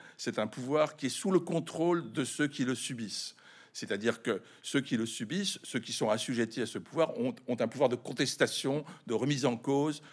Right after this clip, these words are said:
un pouvoir de, de dénégation aussi de la validité des ordres qui leur sont donnés. C'est un concept qui est, qui est en pleine évolution, qui est compliqué, mais le noyau est très important.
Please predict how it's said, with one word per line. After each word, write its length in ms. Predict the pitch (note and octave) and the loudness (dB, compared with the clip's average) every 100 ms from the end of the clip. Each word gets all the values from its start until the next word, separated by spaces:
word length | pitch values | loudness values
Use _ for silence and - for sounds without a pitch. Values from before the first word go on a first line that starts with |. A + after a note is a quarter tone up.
| - - F#2+ | -20 -12 -6
un 100 | G#2 | -4
pouvoir 460 | A#2 G#2+ A#2 A2+ | -4 2 4 4
de, 300 | G2+ G#2 F2+ | -2 -4 -4
de 180 | E2+ F2 | -4 -8
dénégation 800 | F2 A#2+ C3 A#2+ A2 - D#3+ E3 | -2 2 4 4 4 4 -2 0
aussi 400 | A#2 - C#3 C#3 | -2 -4 -6 -6
de 120 | A#2 | 0
la 160 | A2+ F#2+ | 0 0
validité 480 | A2 G2+ G2 - A#2+ | -2 -6 -10 -4 -2
des 200 | G2+ A2+ | -2 -2
ordres 280 | G#2 G2+ | -2 -4
qui 120 | G2 G#2 | -8 -6
leur 140 | G2 | -6
sont 180 | - A2+ | -4 -2
donnés. 360 | G#2+ A#2 F3 F3 - - - | 0 0 0 -2 -14 -20 -20
C'est 200 | - - | -14 -2
un 80 | G#2+ | -2
concept 440 | - G#2+ - B2+ - | -2 -2 0 0 -2
qui 200 | G#2+ G2 | -4 -4
est, 60 | |
qui 240 | - - G2 | -6 -4 -2
est 80 | |
en 160 | F#2+ F#2 | -2 -6
pleine 260 | - A#2 A#2 | -2 -2 0
évolution, 600 | G#2 A2 A2 - E3+ - | 0 -2 -2 -2 -2 -2
qui 100 | G#2+ | -6
est 60 | |
compliqué, 540 | F#2 A2 - - D#3+ D3 | -4 -6 -6 0 2 4
mais 220 | A#2 G2 | 0 -2
le 100 | G#2+ | -2
noyau 420 | A2+ A2+ A2 C3 | 0 2 2 2
est 40 | A2+ | 0
très 240 | - G#2+ | -2 -2
important. 420 | A2+ A2+ - G#2 | -2 -4 -8 -12